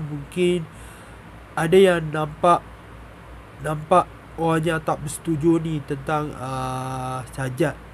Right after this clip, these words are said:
pergi ke umrah ni. Rasa saya tak puas hati. Saya tengok banyak lagi tentang, uh, tentang ilmu pengetahuannya agama pun belum selesai lagi. Tiba-tiba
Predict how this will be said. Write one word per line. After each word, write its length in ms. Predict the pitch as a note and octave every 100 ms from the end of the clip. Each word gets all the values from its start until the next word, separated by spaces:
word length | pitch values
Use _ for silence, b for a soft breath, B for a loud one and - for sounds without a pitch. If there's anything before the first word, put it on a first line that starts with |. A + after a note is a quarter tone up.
| - - - - - - -
pergi 240 | C3+ C3+ C3+
ke 80 |
umrah 480 | D3+ C#3+ D3 D#3 C#3+ - C3
ni. 160 | E3+ F#3+ B B B B - -
Rasa 320 | - - F3+
saya 160 | E3 E3
tak 160 | E3 C#3+
puas 160 | D#3 D#3+
hati. 400 | C#3 D3 E3+ F#3 - - - - - - B B B B B B
Saya 160 | - F3
tengok 560 | F#3 F#3+ A3 A3+ - - - - - -
banyak 640 | D3+ D#3+ E3+ G3 F#3+ -
lagi 480 | E3 D#3 F3 D#3 A#2 - - -
tentang, 480 | - C3+ C#3+ D3+ D3 -
uh, 720 | B2+ B2+ B2+ B2 B2 B2 B2 - - - - -
tentang 320 | D3+ D3+ C#3 D3+ -
ilmu 400 | D#3 D3+ D#3 D3
pengetahuannya 960 | D3+ D3+ D3 C#3+ D3 D#3 C#3+ C#3 C#3 C#3+
agama 480 | B2+ C3+ C#3+ C#3+ D3 C#3+
pun 80 | D3+ C#3
belum 240 | C#3+ C#3+
selesai 480 | B2+ C#3+ - - F3
lagi. 400 | C#3+ C3+ C#3 F#3+ - B B B B -
Tiba-tiba 400 | G3 G#3 A3